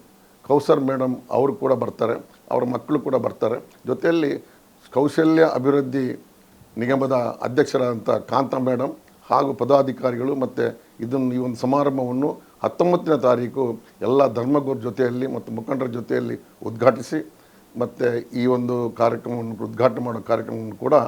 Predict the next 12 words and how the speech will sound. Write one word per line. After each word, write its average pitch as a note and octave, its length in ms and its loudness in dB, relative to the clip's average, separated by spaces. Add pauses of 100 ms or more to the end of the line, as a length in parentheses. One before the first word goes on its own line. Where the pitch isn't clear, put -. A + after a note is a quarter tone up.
(360)
ನಾವು A2+ 220 -4
ಹತ್ತೊಂಬತ್ತನೇ C#3 520 0
ತಾರೀಕು, A2+ 500 -4
ತಾರೀಕಿಗೆ A2 460 -2
ಇಟ್ಕೊಟ್ಟೇವೆ. F#2 680 -10
ಇಪ್ಪತ್ತನೇ C3+ 380 -2
ತಾರೀಕಿಗೆ A#2 680 0 (440)
ನಾವು G#2+ 560 -4 (480)
ಈ A#2 40 -6
ಒಂದು A2 360 -2
ಎಜುಕೇಷನ್ C3+ 500 2
ಮೇಳ, A#2 160 2